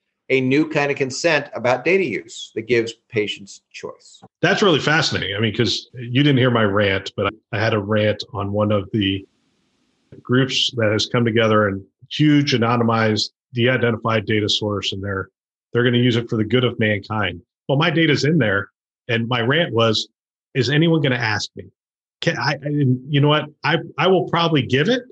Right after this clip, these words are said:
Speaker 2: I will probably allow it, but I just wanna be asked.
Speaker 1: So our view is you need consent. You need D I D algorithms that are really good at stripping out the things like rare diseases, things that would be easy to re-identify.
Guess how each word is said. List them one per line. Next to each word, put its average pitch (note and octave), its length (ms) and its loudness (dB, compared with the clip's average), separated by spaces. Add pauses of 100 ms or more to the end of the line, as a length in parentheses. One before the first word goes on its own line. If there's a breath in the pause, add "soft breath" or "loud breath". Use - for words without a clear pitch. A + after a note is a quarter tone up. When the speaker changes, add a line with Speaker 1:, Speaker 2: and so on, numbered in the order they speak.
(100)
Speaker 2:
I B2+ 60 0
will C3 140 4
probably C#3 300 2
allow A#2+ 300 2
it, D#3+ 140 -4
but D#3 80 -2
I E3+ 100 2
just F3+ 220 -2
wanna G#3 100 2
be G#2+ 160 0
asked. - 400 -10 (300)
Speaker 1:
So C#3 180 -2
our E3 180 4
view C#3+ 280 2
is G2 400 -2
you G#2+ 80 -12
need A2+ 180 -8
consent. A2 600 -14 (560 soft breath)
You C3 100 -4
need C3+ 260 -2
D D3 220 0
I C#3+ 160 4
D B2 420 -2
algorithms G#2+ 640 -4
that G2+ 140 -4
are G2+ 160 -2
really C3 560 2
good G#2+ 480 2
at G2+ 120 -6
stripping A#2 460 -2
out G#2+ 180 -2
the G#2 80 -6
things G#2 380 -2
like G#2 220 0
rare G2+ 260 2
diseases, G2 840 0
things G#2 220 -2
that - 140 0
would G2+ 140 0
be G#2 220 -2
easy F#2+ 220 -2
to F2+ 100 -4
re-identify. F2+ 800 -2